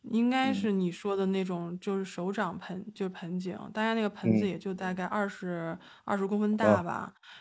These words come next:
Speaker 1: 然后那个上面就一棵树，
Speaker 2: 啊，差不多。
Speaker 1: 然后那个树上就开了好多满树的花，
Speaker 2: 嗯。
Speaker 1: 而且问题是它不是很贵，
Speaker 2: 啊，对。
Speaker 1: 这是很神奇的一件事，
Speaker 2: 嗯。
Speaker 1: 它不是很贵，
Speaker 2: 嗯。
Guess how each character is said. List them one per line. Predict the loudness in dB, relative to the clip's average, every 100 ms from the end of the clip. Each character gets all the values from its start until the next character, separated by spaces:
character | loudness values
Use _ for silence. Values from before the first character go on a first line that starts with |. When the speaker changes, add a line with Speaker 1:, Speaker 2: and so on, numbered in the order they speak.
| -2
Speaker 1:
然 | 4
后 | 12
那 | 12
个 | 12
上 | 12 10
面 |
就 | 6
一 | 0
棵 | 0 0
树， | -2 0 -2
Speaker 2:
啊， |
差 |
不 | 0
多。 |
Speaker 1:
然 | 0
后 |
那 | 2
个 | 0
树 | 0 -2
上 | 0 -2
就 | -4
开 | -4 -4
了 | -4
好 | -2 -2
多 | -2 -2
满 | -2 -6
树 | -8 -6 -4
的 | -4
花， | -6 -4 -4 -4
Speaker 2:
嗯。 | -8 -16 _ _ _ _
Speaker 1:
而 | 0 6
且 | 8
问 | 10 10
题 | 6
是 |
它 | 0
不 | -4 -6 -2
是 | -2
很 | -2 -6
贵， | -8 -4 -2
Speaker 2:
啊， | -2
对。 |
Speaker 1:
这 | -4 -4
是 | -4
很 | -6 -10
神 | -8 -8
奇 | -6
的 | -6
一 | -6
件 | -6 -6 -8
事， | -6
Speaker 2:
嗯。 |
Speaker 1:
它 | -8
不 | -6
是 | -8
很 | -6 -4 -4
贵， | -4
Speaker 2:
嗯。 | -6